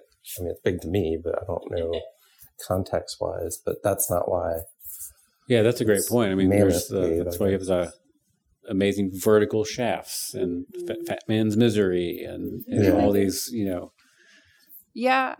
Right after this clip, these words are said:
Speaker 2: the vertical shafts are interesting. We talked about levels and the oldest being those, those top level passages. The vertical shafts are the last stage of development.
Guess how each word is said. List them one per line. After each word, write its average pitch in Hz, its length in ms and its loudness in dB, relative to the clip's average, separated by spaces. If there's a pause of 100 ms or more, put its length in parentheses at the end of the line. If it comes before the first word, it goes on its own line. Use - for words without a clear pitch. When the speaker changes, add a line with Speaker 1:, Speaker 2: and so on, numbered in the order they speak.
(120)
Speaker 2:
the 240 680 8
vertical 302 380 6
shafts 214 380 2
are - 100 -4
interesting. 185 640 -2
We 196 540 0
talked 175 320 -8
about 180 300 2
levels 185 640 -2
and 180 440 -4 (300)
the 190 140 -6 (380)
oldest 202 420 -4
being 180 400 -2
those, 175 340 -4 (200)
those 175 160 -8
top - 320 -2 (480)
level 190 220 -2
passages. 175 760 -2 (440)
The 208 160 4
vertical 226 480 2
shafts 214 500 2
are 170 120 -2
the 160 80 -8
last 175 400 2
stage - 340 -10
of 175 160 -10
development. 156 640 -6